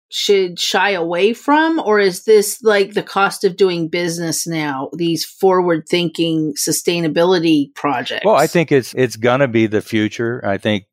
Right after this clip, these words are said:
Speaker 2: uh, more and more, uh, consumers, more and more, uh, of our customers are demanding that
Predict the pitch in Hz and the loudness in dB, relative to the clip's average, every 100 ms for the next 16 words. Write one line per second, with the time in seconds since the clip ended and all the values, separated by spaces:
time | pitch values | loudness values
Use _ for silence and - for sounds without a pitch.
0 | 101 95 95 95 98 101 101 101 101 98 | -4 0 2 2 2 2 2 2 2 2
1 | 95 - - _ - 101 95 101 - 120 | -2 -8 -20 _ -2 0 0 -2 0 0
2 | 113 113 110 - 98 101 98 95 98 104 | 2 2 0 -2 -4 -2 -2 -2 -4 -2
3 | 101 90 _ _ _ - 101 98 101 104 | -4 -6 _ _ _ -8 -4 -2 -2 0
4 | 101 147 165 110 98 - 101 95 95 95 | 0 0 -2 -2 -2 -4 -8 -4 -6 -6
5 | 95 101 98 95 95 90 95 90 | -4 -2 -2 -4 -6 -4 -4 -4